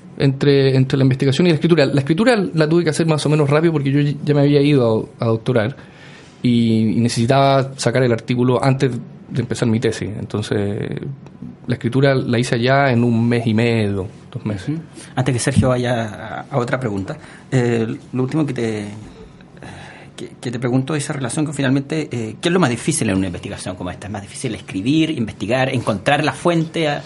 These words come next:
Speaker 2: a la cual recurrir? ¿Qué es lo más complicado?
Speaker 1: Todas las anteriores, diría yo. Eh, yo creo que lo más complejo, pero al mismo tiempo lo más interesante, es saber qué problema vas a estudiar, ¿no? Es, eh,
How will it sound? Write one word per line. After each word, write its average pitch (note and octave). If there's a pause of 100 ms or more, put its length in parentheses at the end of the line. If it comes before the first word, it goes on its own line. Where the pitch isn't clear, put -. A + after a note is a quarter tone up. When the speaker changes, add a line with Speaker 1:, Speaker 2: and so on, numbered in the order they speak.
(140)
Speaker 2:
a -
la G#2+
cual B2+
recurrir? C3 (320)
¿Qué F3
es -
lo F3
más D3+
complicado? G#2+ (360)
Speaker 1:
Todas F3+
las D3
anteriores, C3+
diría A#2+
yo. A2+ (240)
Eh, A#2 (1120)
yo E3+
creo A#3+
que G#3+
lo F3+
más G3
complejo, F3+
pero C#3+
al C#3+
mismo E3+
tiempo F3
lo E3
más D#3+
interesante, D#3+
es C#3+
saber D3+ (320)
qué D#3
problema C#3+
vas C3+
a -
estudiar, A2+ (120)
¿no? G2+ (440)
Es, -
eh, A2